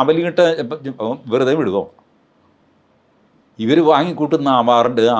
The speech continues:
അത് ഇതൊക്കെ എന്തൊക്കെയാണ്? എത്ര സംഘടനകളാണ് അമേരിക്കയിൽ മലയാളികളുടെ? എത്ര പേരാണ് പോയിട്ട് അവാർഡ് വാങ്ങുന്നത്? അവർ തന്നെ കൂടിയിട്ട് അവർക്ക് തന്നെ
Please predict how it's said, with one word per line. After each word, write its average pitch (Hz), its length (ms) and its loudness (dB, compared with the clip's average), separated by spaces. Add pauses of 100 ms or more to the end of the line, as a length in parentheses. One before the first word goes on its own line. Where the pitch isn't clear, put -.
അത് 107 140 -6 (140)
ഇതൊക്കെ 107 420 -6 (340)
എന്തൊക്കെയാണ്? 110 720 -6 (460)
എത്ര 123 260 -2 (200)
സംഘടനകളാണ് 113 680 0
അമേരിക്കയിൽ 101 420 -8 (120)
മലയാളികളുടെ? 90 580 -12 (1400)
എത്ര 120 420 0 (160)
പേരാണ് 120 480 2
പോയിട്ട് 110 380 -4
അവാർഡ് 104 380 2
വാങ്ങുന്നത്? 107 440 -10 (380)
അവർ 131 140 2 (100)
തന്നെ 123 200 0 (120)
കൂടിയിട്ട് 110 360 -6
അവർക്ക് 117 340 -2
തന്നെ 107 160 -4